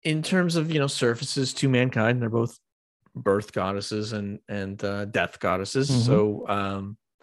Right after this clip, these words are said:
Speaker 1: I don't know if those are both necessary things, but may-, maybe they are. Um, and I think, you know, there's a sense to me, um, in which, you know, their,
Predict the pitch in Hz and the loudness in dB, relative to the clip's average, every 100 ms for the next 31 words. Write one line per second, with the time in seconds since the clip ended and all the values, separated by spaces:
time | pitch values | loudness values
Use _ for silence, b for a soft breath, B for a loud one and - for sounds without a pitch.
0 | b b b b - - 95 95 - 92 | b b b b -20 -10 -8 -10 -8 -8
1 | 98 98 92 98 98 - - 85 - 101 | -6 -8 -8 -8 -8 -10 -14 -12 -6 -4
2 | 101 120 190 208 196 254 175 143 - 101 | -4 -4 -4 -6 -10 -8 -6 -4 -4 -4
3 | 98 95 120 - b b b _ - 113 | -4 -6 -6 -8 b b b _ -4 0
4 | 117 117 - _ 143 165 170 302 - _ | 2 0 -2 _ -2 0 -2 -6 -12 _
5 | _ _ - 139 147 147 147 - 208 220 | _ _ -6 -2 0 2 0 -2 0 -2
6 | 214 - 120 110 110 107 104 - _ 101 | -4 -6 -4 0 0 0 -4 -12 _ -6
7 | 101 98 92 98 - b b b b _ | -4 -4 -6 -10 -16 b b b b _
8 | 123 113 - - _ _ _ _ _ _ | -8 -6 -8 -10 _ _ _ _ _ _
9 | 113 110 110 110 107 | -6 -2 -2 -2 -4